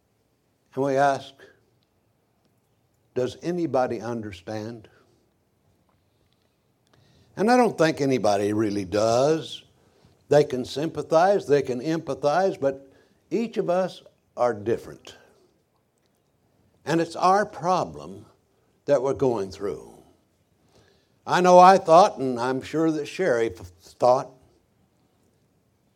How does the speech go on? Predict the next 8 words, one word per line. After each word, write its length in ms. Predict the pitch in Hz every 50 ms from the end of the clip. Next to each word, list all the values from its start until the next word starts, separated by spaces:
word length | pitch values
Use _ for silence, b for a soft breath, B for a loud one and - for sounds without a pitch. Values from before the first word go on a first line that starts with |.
| _ _ _ _
as 240 | - 131 139 - 92
Larry 440 | 117 127 143 147 147 151 170 175 160
passed 480 | 151 - - 131 143 139 131 - - -
away, 460 | 131 131 131 110 92 82 78 87 - - - _ _ _ _ _ _ _ _ _ _ _ _ _ _ _ _ _ _ _ _ _ _ _ _ _ _ _ _ _ _ _ _ _ _ _ _ _ _ _ _ _ _ _ _ _ _ _ _ _ _ _ _ _ _ -
"Doesn't 380 | - 143 170 170 160 156 143 -
the 80 | 139 127
world 400 | 123 127 131 135 139 135 107 92
know 500 | 110 107 101 101 113 123 123 120 113